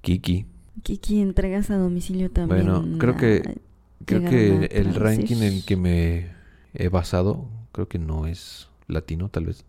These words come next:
Speaker 2: Ah, es castellano.
Speaker 1: Me parece que sí, porque
Speaker 2: Sí, sí, sí.
Speaker 1: se, aquí le pusieron Nikki, pero
Speaker 2: Ah.
Speaker 1: bueno.
Speaker 2: <laughs>
Speaker 1: Kiki,
Speaker 2: Bueno,
Speaker 1: entregas a domicilio.
Speaker 2: ahora sabemos algo nuevo.
Speaker 1: Ujú. Ay, sí, bueno,
Speaker 2: Sí,
Speaker 1: del
Speaker 2: así
Speaker 1: no-
Speaker 2: como empezamos <laughs>
Speaker 1: Sí,
Speaker 2: el episodio.
Speaker 1: el episodio.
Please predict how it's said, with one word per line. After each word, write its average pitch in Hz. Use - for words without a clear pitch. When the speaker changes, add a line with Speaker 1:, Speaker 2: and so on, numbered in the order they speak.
Speaker 2:
Ah, 208
es 202
castellano. 175
Speaker 1:
Me 85
parece 82
que 110
sí, 92
porque -
Speaker 2:
Sí, 196
sí, 190
sí. -
Speaker 1:
se, -
aquí 90
le 131
pusieron 127
Nikki, 139
pero -
Speaker 2:
Ah. 247
Speaker 1:
bueno. -
Speaker 2:
<laughs> -
Speaker 1:
Kiki, 160
Speaker 2:
Bueno, 156
Speaker 1:
entregas 160
a 170
domicilio. 127
Speaker 2:
ahora 226
sabemos 220
algo 202
nuevo. 185
Speaker 1:
Ujú. 220
Ay, -
sí, -
bueno, 92
Speaker 2:
Sí, 196
Speaker 1:
del 101
Speaker 2:
así 208
Speaker 1:
no- 214
Speaker 2:
como 226
empezamos 196
<laughs> -
Speaker 1:
Sí, -
Speaker 2:
el 190
episodio. 208
Speaker 1:
el -
episodio. -